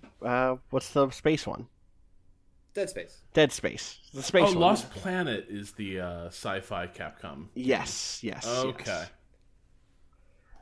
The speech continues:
Speaker 1: Um, cool. Um,
Speaker 3: I'll play that one next.
Speaker 1: Oh my god! Don't play, don't play. I'm, ah, that first Lost Planet was okay at the time.
Speaker 2: Yeah.
Speaker 1: If,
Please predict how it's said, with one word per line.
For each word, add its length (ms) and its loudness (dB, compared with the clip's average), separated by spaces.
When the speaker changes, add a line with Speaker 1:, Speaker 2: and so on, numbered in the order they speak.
Speaker 1:
Um, 680 -4
cool. 300 -10
Um, 560 -14
Speaker 3:
I'll 100 4
play 220 -2
that 200 0
one 160 -8
next. 480 -14
Speaker 1:
Oh 60 -16
my 220 -20
god! 340 -20
Don't 200 -2
play, 400 -2
don't 220 0
play. 280 0
I'm, 560 2
ah, 340 6
that 120 4
first 240 6
Lost 200 4
Planet 220 6
was 120 4
okay 680 4
at 80 -4
the 80 -2
time. 540 6
Speaker 2:
Yeah. 200 2
Speaker 1:
If, 160 2